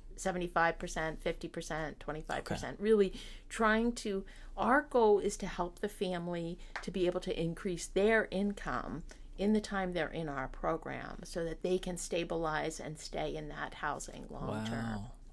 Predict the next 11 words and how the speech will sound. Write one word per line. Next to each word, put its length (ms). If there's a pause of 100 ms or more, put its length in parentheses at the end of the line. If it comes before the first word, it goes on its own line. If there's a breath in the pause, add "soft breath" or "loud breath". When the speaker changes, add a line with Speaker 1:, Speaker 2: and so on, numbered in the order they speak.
(580 soft breath)
Speaker 1:
So 380 (300 loud breath)
we 200
really, 500 (200 soft breath)
we 160
are 60
committed 640 (120)
to 360 (100)
long-term, 1200 (400 loud breath)
um, 500 (1040)
um, 500 (220)
support 580